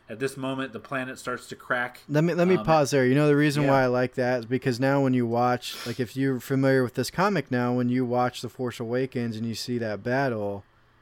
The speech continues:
Speaker 2: you know, and even
Speaker 1: You
Speaker 2: when
Speaker 1: know,
Speaker 2: the planet
Speaker 1: Phasma's over
Speaker 2: cracks,
Speaker 1: there.
Speaker 2: you know,
Speaker 1: Yeah.
Speaker 2: like, Phasma is, like, like, nearby. That's kinda cool to think about. Anyway, go
Speaker 1: Uh-huh.
Speaker 2: ahead.
Speaker 1: You're gonna look for her in the, in the movie now, I know.
Speaker 2: Yeah.
Speaker 1: Um, so, so the planet starts to crack, and she has to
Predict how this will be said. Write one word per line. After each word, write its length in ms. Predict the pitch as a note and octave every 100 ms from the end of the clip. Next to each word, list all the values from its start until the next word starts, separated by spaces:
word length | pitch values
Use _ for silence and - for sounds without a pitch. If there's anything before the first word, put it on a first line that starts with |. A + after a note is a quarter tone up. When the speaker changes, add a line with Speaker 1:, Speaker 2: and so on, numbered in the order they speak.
| _ _ _ - - -
Speaker 2:
you 120 | C3+
know, 100 | A#2
and 100 | A2+
even 120 | A#2
Speaker 1:
You 40 | A#2
Speaker 2:
when 80 | A2+
Speaker 1:
know, 60 |
Speaker 2:
the 40 | G#2+
planet 360 | - C3 C3
Speaker 1:
Phasma's 0 |
over 60 | G#2
Speaker 2:
cracks, 460 | A2+ A2+ G#2+ F#2 F2+ - _ _ _
Speaker 1:
there. 80 | D3
Speaker 2:
you 80 | D3+
know, 100 | E3
Speaker 1:
Yeah. 60 |
Speaker 2:
like, 180 | E3 D3
Phasma 420 | - D3 E3+ D3 C3+
is, 100 | A#2+
like, 240 | B2 A#2 _ _
like, 200 | - A#2+
nearby. 580 | A#2 B2+ B2 A2 A2+ G#2+
That's 200 | G#2+ D#3
kinda 200 | - G#3
cool 200 | - G3
to 60 | E3
think 220 | D#3 C#3
about. 320 | G#2 F2+ -
Anyway, 320 | A#2 G#2 F2 -
go 120 | A#2
Speaker 1:
Uh-huh. 100 | A2
Speaker 2:
ahead. 100 | C#3+ - -
Speaker 1:
You're 200 | B2 C3
gonna 180 | C3
look 140 | A#2+ A2+
for 220 | - G#2+
her 60 | G2+
in 100 | G2+
the, 180 | G2+ G2+
in 80 |
the 60 | G#2
movie 280 | G2+ G2 F#2+
now, 160 | F#2 F2+
I 100 | G2
know. 140 | F#2 - _ _ - -
Speaker 2:
Yeah. 140 | - B2+ C3+
Speaker 1:
Um, 80 | C3+
so, 480 | C#3 - D#3+ D#3 C3
so 180 | - D#3+
the 80 |
planet 380 | D3+ F3 F3+ F3+
starts 320 | - E3 D#3
to 100 | -
crack, 420 | D3+ - D3+ C#3+ C#3+
and 120 | B2
she 240 | - C#3+ C3+
has 240 | C3+ B2+
to 400 | - C3+ B2+ B2